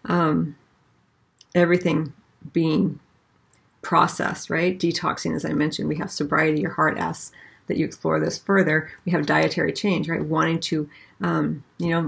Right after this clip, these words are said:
if we look at Mother Earth as the macro and our, our own incarnation, our own physical body as being the micro, we see that, um, um, it's important to nurture her, right? To nurture ourselves,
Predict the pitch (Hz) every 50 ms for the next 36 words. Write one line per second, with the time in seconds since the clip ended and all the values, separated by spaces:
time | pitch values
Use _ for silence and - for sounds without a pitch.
0 | - 180 175 165 170 185 185 185 196 196 202 - - 175 165 160 - 165 - 175
1 | 175 175 175 165 - - - 175 160 160 - 165 160 160 165 170 170 - 170 160
2 | 156 156 156 147 147 147 - - - 170 175 170 165 - 170 170 170 165 165 170
3 | 170 - _ _ _ _ _ _ _ - 175 165 - - 165 160 160 165 165 -
4 | - 170 160 160 170 165 165 170 170 165 165 165 160 - - 185 180 165 - 160
5 | 151 151 160 156 151 151 - 156 - - 151 151 156 156 156 165 185 190 190 160
6 | 151 151 147 - - - - - - _ - 180 180 180 - 185 180 165 160 -
7 | - - 175 156 151 156 156 156 - - - _ _ _ _ _ - - - 55
8 | - - - 180 190 - 190 - _ _ _ _ _ _ _ _ - 180 - -
9 | - 185 180 - 196 185 - 180 170 - - 170 165 165 165 165 170 170 180 -
10 | - - 170 160 170 - 170 151 - - - - - - 151 165 170 170 - -
11 | - - 160 156 160 160 165 160 165 180 - - 160 - - 156 147 151 - -
12 | - - - - - 190 - -